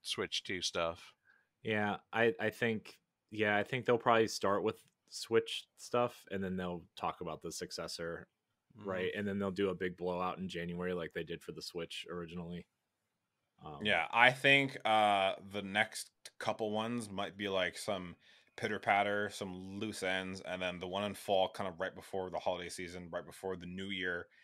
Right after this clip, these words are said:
Speaker 3: is, like, some, like, surprise announcements, and then, like, maybe the last ten minutes or, like,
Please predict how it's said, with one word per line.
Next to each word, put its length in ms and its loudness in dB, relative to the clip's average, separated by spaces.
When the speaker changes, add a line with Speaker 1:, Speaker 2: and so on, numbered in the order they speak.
Speaker 3:
is, 200 -8
like, 440 2
some, 340 0
like, 460 0
surprise 640 4
announcements, 560 -2
and 140 -8
then, 80 -6
like, 280 0
maybe 240 0
the 120 0
last 480 2
ten 280 -10
minutes 300 -6
or, 120 -8
like, 280 -2